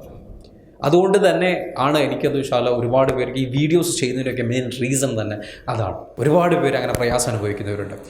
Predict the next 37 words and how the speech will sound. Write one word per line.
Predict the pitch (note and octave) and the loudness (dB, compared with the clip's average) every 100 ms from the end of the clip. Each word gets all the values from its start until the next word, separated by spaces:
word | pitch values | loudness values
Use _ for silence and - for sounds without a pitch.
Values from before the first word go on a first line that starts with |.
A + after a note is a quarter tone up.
| - - | -10 -4
അവർക്ക് | A#2+ C3+ C#3+ | -2 0 2
വേണ്ടിയിട്ട് | B2+ A#2 A2+ A2+ - - | 2 0 -2 -4 -6 -6
I | A#2+ B2+ | -4 -2
want | C3 | -2
to | B2+ - - | -4 -4 2
give | F3 G#3 - - - | 4 4 0 -8 -8
this | B2 - | -6 -4
kind | A2+ - | -4 -4
of | A2 | -8
information. | - A2 G#2 A2+ A2 | -10 -12 -10 -6 -2
So, | B2 - - | -2 -2 -4
എനിക്ക് | C#3 | 0
പറയാനുള്ളത് | D3+ C3 B2 B2 A2+ A2+ | 2 2 2 0 0 0
വെച്ചാൽ | A2 - G#2 A2+ - - - D#3 | -2 -2 -2 -2 -4 -14 -2 0
I | F3 E3+ | 2 2
started | E3 C#3 B2+ - | 0 0 -2 -2
from | B2 A2+ A2 | -2 -2 -4
nothing | A2 C#3 A3+ - - - - - | -2 -2 -4 -10 -16 -20 -20 -10
and | G#2 G#2+ B2 | -8 -4 -2
you | C3 C3+ | 0 0
can | A2 | -2
also | G#2+ - G2+ | -4 -6 -6
do | G#2+ G#2 | -6 -4
the | - | -2
same. | B2 G2+ - - - - - - | -2 -4 -8 -16 -20 -20 -20 0
ഒന്നുമില്ലായ്മയിൽ | C#3+ F#3+ G#3 F3 E3 E3+ E3+ D#3 | 4 6 6 6 4 4 2 2
നിന്ന് | C#3+ C3 A#2+ | 2 0 0
നമുക്ക് | A#2 A#2 | 0 0
എന്ത് | A2 | 0
ചെയ്യാൻ | A2+ A2 | 0 -2
പറ്റും? | A2+ G#2+ A#2 | -4 -6 -4
ഉണ്ടാക്കിയെടുക്കാൻ | A2 A2 A2 - G#2 G#2+ G#2+ G2+ | -2 0 -2 -4 -4 -2 -4 -4
പറ്റും. | B2 - | -10 2
ഒന്നുമില്ലായ്മയിൽ | E3+ G#3+ A#3+ G#3+ F#3+ F#3 F3 | 4 6 4 4 4 4 2
നിന്ന് | E3+ D#3+ D3 | 2 0 0
നമ്മൾ | C#3 C#3+ | 2 2
എങ്ങനെയാണ് | B2+ D3 D#3 D3+ A#2+ G#2 | 2 0 0 0 0 -2